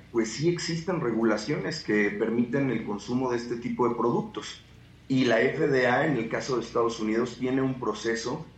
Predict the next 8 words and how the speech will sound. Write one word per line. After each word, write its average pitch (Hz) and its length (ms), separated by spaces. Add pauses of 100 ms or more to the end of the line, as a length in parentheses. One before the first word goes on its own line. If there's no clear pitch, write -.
(100)
y 123 160
en 127 140
México, 156 480
lamentablemente, 160 920
hay 151 160
una 151 120
mala 143 300
interpretación 131 960